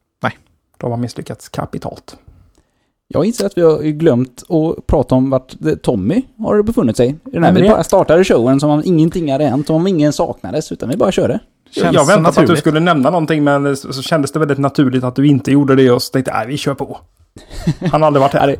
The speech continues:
Speaker 3: ja, det är skitbra. Det är som att Tommy <laughs> inte fanns. Nej,
Speaker 2: Jo.
Speaker 3: men Tommy är, är ju pappaledig idag. Han har ju fått, eh, ett, en alldeles, eh, ny liten, eh, litet, ett litet barn.
Speaker 1: Han har uppgraderat.
Speaker 2: Hey!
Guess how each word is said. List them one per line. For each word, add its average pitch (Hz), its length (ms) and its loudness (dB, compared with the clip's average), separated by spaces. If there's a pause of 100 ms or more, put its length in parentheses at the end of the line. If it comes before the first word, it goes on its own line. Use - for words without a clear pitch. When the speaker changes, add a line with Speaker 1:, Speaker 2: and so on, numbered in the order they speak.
(400)
Speaker 3:
ja, 120 140 -4
det 135 100 -2
är 127 60 0
skitbra. 139 380 -4 (260)
Det 127 80 0
är 143 60 4
som 143 120 -4
att 139 120 0
Tommy 120 340 0
<laughs> - 100 -10
inte 131 200 -2
fanns. - 340 -12
Nej, - 80 -20 (100)
Speaker 2:
Jo. - 100 0
Speaker 3:
men 262 120 4
Tommy 175 260 2 (260)
är, - 140 -8 (300)
är 233 100 -4
ju 220 200 -2
pappaledig 135 680 0
idag. 233 220 0
Han 147 160 -4
har 208 80 -6
ju 220 120 -2
fått, - 280 -6
eh, 202 400 0
ett, 196 340 -6
en 190 320 -2
alldeles, 165 360 -4
eh, 170 340 -2
ny 180 280 0 (100)
liten, 214 440 -4
eh, 202 280 -6 (140)
litet, - 240 -6
ett 185 120 -6
litet 190 200 -4
barn. 180 300 0 (640)
Speaker 1:
Han 226 100 -2
har 240 60 0
uppgraderat. 247 480 6
Speaker 2:
Hey! 214 580 2